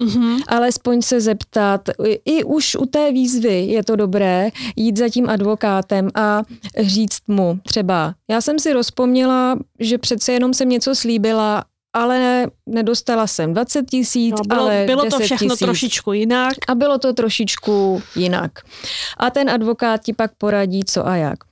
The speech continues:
Speaker 2: Ještě důležitá věc je, že když ti už přijde buď žaloba, nebo ten platební rozkaz, tak už tam je spisová značka.
Speaker 1: Mhm.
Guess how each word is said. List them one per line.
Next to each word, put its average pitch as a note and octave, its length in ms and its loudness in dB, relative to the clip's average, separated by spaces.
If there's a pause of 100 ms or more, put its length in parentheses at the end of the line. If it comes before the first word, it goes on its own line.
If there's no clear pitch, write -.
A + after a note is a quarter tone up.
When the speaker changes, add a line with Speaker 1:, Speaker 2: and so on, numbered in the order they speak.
(360)
Speaker 2:
Ještě C4 440 0
důležitá A#3 640 0
věc B3+ 340 0
je, E3 300 0 (480)
že G#3 360 2
když G3 340 -2
ti A#3 100 -2
už A3+ 140 -2
přijde F#3 600 0 (120)
buď F#3+ 480 -4 (680)
žaloba, E3+ 600 0 (200)
nebo F3+ 540 0 (100)
ten F#3+ 220 0
platební F#3+ 540 0
rozkaz, D#3 440 -2
tak - 220 -4
už C4+ 140 -2
tam C4+ 220 0
je B3+ 100 2
spisová G3+ 640 0
značka. D#3 640 -4 (240)
Speaker 1:
Mhm. G#3+ 360 -2